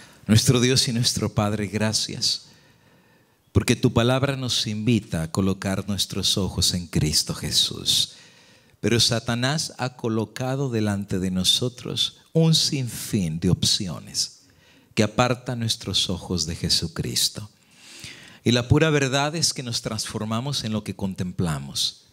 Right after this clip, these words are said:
Por eso no nos sorprende que este país y el mundo esté llegando a niveles de violencia, de maldad, de sexualidad,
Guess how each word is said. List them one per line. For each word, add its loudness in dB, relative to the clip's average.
Por 6
eso 4
no -2
nos 0
sorprende -2
que -4
este -4
país -2
y 0
el 2
mundo 0
esté 4
llegando 2
a 2
niveles 2
de 2
violencia, 0
de 2
maldad, 0
de 4
sexualidad, 0